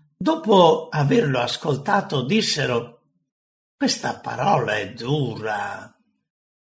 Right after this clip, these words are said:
Chi può ascoltarla?" Gesù,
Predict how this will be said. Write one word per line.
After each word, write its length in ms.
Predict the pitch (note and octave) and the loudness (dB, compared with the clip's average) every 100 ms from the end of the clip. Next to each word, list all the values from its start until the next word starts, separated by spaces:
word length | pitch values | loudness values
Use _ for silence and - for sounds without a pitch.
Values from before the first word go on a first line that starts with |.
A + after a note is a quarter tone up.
| - | -6
Chi 300 | - D#4+ C#3 | 2 2 2
può 320 | C3 G#2+ G#2 | -4 0 0
ascoltarla?" 1500 | G#2 - C3+ A2 G#2 - A2+ G#2+ G#2+ A2 A#2 D#3+ A3 - _ _ _ _ _ _ _ _ _ _ _ _ | -2 -6 -4 -4 -4 -2 2 2 0 -2 -2 -2 -2 -12 _ _ _ _ _ _ _ _ _ _ _ _
Gesù, 760 | D#3+ A#3 B3+ F4 C4+ - - | 4 6 6 6 4 2 -4